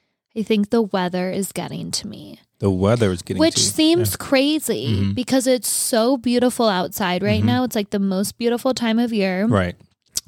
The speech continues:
Speaker 1: But I realized this the other day, like, last week when I was driving in the car.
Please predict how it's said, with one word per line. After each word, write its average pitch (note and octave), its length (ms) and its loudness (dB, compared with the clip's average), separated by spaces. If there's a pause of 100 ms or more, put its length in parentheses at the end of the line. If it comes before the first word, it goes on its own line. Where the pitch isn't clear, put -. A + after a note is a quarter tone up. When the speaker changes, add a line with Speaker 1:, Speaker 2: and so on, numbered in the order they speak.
Speaker 1:
But A3 460 2 (500)
I C4 120 4
realized E4+ 580 4
this C#4 240 2
the - 200 -2
other A#3 320 2
day, F3+ 300 0
like, G3+ 200 -6
last G#3+ 380 0
week F#3+ 400 -4
when G#3+ 120 2
I G3+ 120 2
was G3 120 0
driving G3 340 0
in G#3 120 4
the G3 100 0
car. F#3+ 680 -4